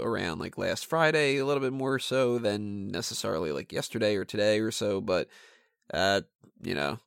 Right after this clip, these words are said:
we're scrounging for topics here, which probably means that about an hour after I post this, we're gonna get hit with a bunch of different news, and it's gonna be, like,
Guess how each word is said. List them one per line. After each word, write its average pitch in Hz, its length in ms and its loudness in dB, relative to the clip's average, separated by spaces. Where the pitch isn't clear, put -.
we're 110 420 2
scrounging 127 540 4
for 110 140 -6
topics - 460 -2
here, - 200 -4
which 170 200 -4
probably 220 400 4
means 139 420 -4
that 110 400 4
about 113 260 2
an 110 100 -2
hour 113 420 0
after 110 280 -2
I 95 160 2
post 151 480 -4
this, 82 400 0
we're 139 120 0
gonna 135 120 0
get 117 160 0
hit 127 120 0
with 92 120 -6
a 101 40 -6
bunch 113 380 -4
of 117 60 0
different 123 260 -2
news, 143 480 -2
and 92 80 -4
it's - 140 -10
gonna 87 100 -6
be, 73 100 -6
like, 71 320 -2